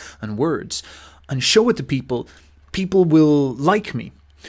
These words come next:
People will be like, "Wow, that guy's really smart. Wow, wow, that guy knows a lot of stuff. Why, that, that information guy, he's really," maybe girls will be like, "It's really hot how much he knows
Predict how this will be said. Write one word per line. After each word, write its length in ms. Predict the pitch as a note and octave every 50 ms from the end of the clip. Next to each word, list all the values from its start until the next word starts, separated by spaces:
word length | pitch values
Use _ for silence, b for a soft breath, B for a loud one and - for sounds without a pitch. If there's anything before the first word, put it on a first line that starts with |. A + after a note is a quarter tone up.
| B B
People 260 | - D#3+ D#3 D#3+ D#3+
will 360 | D3+ D3+ D#3 D3+ D3 C#3+ C#3 -
be 160 | C#3 C#3+ C#3
like, 180 | C3+ C3 B2+
"Wow, 140 | D#3 D#3+ E3
that 120 | D#3 D#3+ D#3
guy's 200 | D#3+ D#3 D3 C#3
really 300 | C3+ C#3 D3 C#3+ C#3 C3
smart. 420 | - - - D3 C#3+ C#3+ B2 A#2
Wow, 180 | B2 C3 C3 B2
wow, 340 | B2+ C3 C3 C3 C#3 C#3 C3
that 160 | B2 C#3 C#3+
guy 120 | - C#3+ C3+
knows 440 | C3+ C3 C3 C3+ C#3 C#3+ C#3 B2+ C3
a 60 | B2+
lot 180 | B2 A#2+ A#2+
of 80 | G#2+ A2
stuff. 400 | - - - C3+ A2+ G#2 - -
Why, 140 | B2+ C3 B2+
that, 360 | C3 D3 C#3+ - - C3+ B2
that 200 | C#3 C#3+ C#3+ A#2+
information 560 | - D#3 C#3+ - C#3+ C3+ C3+ C#3+ C#3 - C3
guy, 140 | A#2+ A#2+ A#2
he's 200 | A2+ B2 A2 -
really," 280 | D#3 C#3+ C3+ B2+ A#2 B B B B B B
maybe 140 | C3+ B2+ C3
girls 240 | C3 C#3+ C#3+ C#3
will 80 | C3 A2+
be 60 | A#2
like, 120 | A2 A#2 -
"It's 160 | - - -
really 160 | F3 D3 C3
hot 420 | A2 - - - C3+ C3+ - - - -
how 100 | C#3 B2+
much 200 | B2 A#2+ - -
he 80 | B2
knows 640 | A2 A2 A#2+ A#2+ B2+ B2+ A#2+ A2+ - B2 - - -